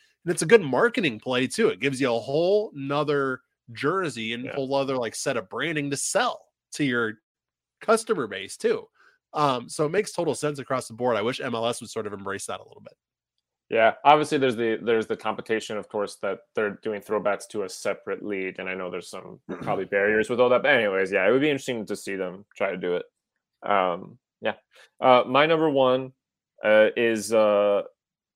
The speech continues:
Speaker 2: probably the one everyone anticipated both of us <laughs> choosing for number one.
Speaker 1: Yeah.
Speaker 2: But, uh,
Speaker 1: <clears throat>
Speaker 2: it's, it's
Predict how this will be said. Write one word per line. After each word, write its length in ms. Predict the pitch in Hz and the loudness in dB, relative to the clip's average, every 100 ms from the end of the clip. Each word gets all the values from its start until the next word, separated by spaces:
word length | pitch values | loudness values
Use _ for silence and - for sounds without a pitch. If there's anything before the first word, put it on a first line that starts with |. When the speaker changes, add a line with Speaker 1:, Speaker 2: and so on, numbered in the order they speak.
| _ | _
Speaker 2:
probably 360 | - 131 127 127 | 6 8 6 2
the 80 | 113 | 2
one 180 | 117 | 2
everyone 280 | 110 107 107 | 2 2 0
anticipated 520 | 101 - 95 - 101 | -2 -4 -8 -4 -2
both 180 | 98 98 | -2 -4
of 120 | 95 | -2
us 120 | 101 - | -4 -2
<laughs> 60 | |
choosing 280 | 123 113 143 | -4 -2 -2
for 220 | - 160 | 2 6
number 300 | 135 127 131 | 6 6 6
one. 240 | 107 101 95 _ _ _ - | 6 2 -4 _ _ _ -18
Speaker 1:
Yeah. 140 | 107 | 2
Speaker 2:
But, 220 | 127 120 | 6 8
uh, 320 | 120 113 113 - | 8 8 6 4
Speaker 1:
<clears throat> 60 | 131 | 0
Speaker 2:
it's, 480 | 127 113 - - - | 0 -2 -8 -12 -6
it's 580 | 131 127 113 - - - | 0 0 0 -10 -14 -12